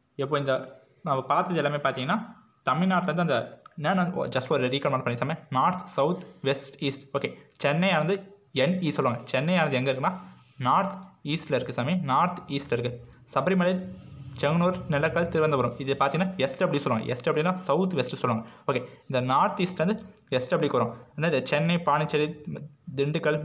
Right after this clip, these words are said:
மதுரை, இந்த சேலம், இவங்க எல்லாமே பார்த்தீங்கன்னா எஸ் டபிள்யூ தான் reach பண்ணும். எஸ் டபிள்யூனா அந்த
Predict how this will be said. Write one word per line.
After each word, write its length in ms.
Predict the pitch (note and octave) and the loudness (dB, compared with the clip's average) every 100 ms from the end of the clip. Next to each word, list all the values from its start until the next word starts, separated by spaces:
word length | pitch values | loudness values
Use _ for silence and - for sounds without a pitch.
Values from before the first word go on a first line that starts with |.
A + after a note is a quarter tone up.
| C3 | 0
மதுரை, 280 | C#3 D3 D3 D3 - - - - - - - - _ D3 | 2 2 2 -2 -8 -20 -20 -20 -20 -20 -20 -20 _ -2
இந்த 100 | C3+ - | -2 2
சேலம், 320 | D#3 D#3 E3 | 2 2 0
இவங்க 140 | C#3+ C#3 | 0 2
எல்லாமே 180 | D3+ D#3 | 2 0
பார்த்தீங்கன்னா 340 | C3 E3+ F#3+ C3 | 0 0 0 0
எஸ் 100 | - | 0
டபிள்யூ 200 | E3+ D3+ D3 | 0 2 2
தான் 80 | C#3 | 0
reach 140 | - | -2
பண்ணும். 180 | B2 A#2 | -2 -2
எஸ் 100 | A#2+ | 0
டபிள்யூனா 220 | C#3+ D#3+ C#3+ | 0 2 2
அந்த 140 | B2+ | 2